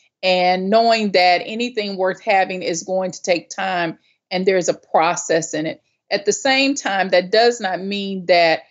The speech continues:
to get muscles that you have to go into the gym and kill yourself for seven hours a day.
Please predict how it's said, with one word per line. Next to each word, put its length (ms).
to 120
get 360
muscles 680
that 200
you 160
have 220
to 80
go 220
into 200
the 120
gym 540
and 300
kill 280
yourself 560
for 100
seven 360
hours 400
a 60
day. 320